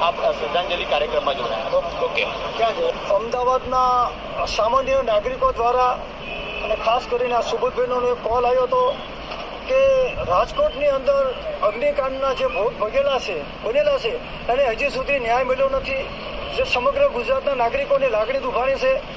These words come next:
Speaker 2: સરકારે પણ શીગડા પૂછડા વગરની કમિટી નીમી છે. તો સ્પષ્ટ માગણી છે કે પીડિત પરિવારને એક એક કરોડ રૂપિયાની આર્થિક મદદ કરે. ગુજરાત હાઈકોર્ટના સિટિંગ જજ અંતર્ગત તપાસ સોંપવામાં આવે અને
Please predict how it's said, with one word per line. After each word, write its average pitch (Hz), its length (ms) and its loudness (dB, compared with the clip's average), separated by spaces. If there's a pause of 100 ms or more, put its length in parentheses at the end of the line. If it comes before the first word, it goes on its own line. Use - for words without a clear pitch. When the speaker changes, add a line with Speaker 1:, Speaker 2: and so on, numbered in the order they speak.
(300)
Speaker 2:
સરકારે 277 460 2
પણ 294 180 0
શીગડા 262 300 0
પૂછડા 269 360 2
વગરની 269 460 2 (520)
કમિટી 294 320 0
નીમી 285 240 0
છે. 269 140 4 (500)
તો 523 80 2 (220)
સ્પષ્ટ 349 440 0
માગણી 302 340 0
છે 294 140 4 (360)
કે 285 120 2
પીડિત - 360 -2
પરિવારને 294 400 2
એક 277 200 4
એક 311 120 2
કરોડ 294 260 2
રૂપિયાની 277 380 2
આર્થિક 294 260 0
મદદ - 160 -2 (100)
કરે. 587 200 6 (420)
ગુજરાત - 280 2
હાઈકોર્ટના 508 440 2
સિટિંગ - 360 -2
જજ 554 220 2
અંતર્ગત 554 420 2 (260)
તપાસ - 280 0
સોંપવામાં 571 420 4
આવે 587 160 6 (260)
અને 587 120 4